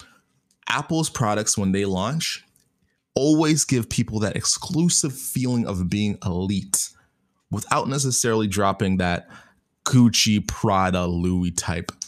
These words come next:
bag. Now, in that world,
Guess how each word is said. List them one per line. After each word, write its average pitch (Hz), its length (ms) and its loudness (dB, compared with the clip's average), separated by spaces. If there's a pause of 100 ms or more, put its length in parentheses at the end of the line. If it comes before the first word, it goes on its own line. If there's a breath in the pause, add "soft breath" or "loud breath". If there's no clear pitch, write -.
bag. 87 600 -6 (4000 soft breath)
Now, 113 360 4
in 117 260 4
that 120 300 0
world, 92 540 -2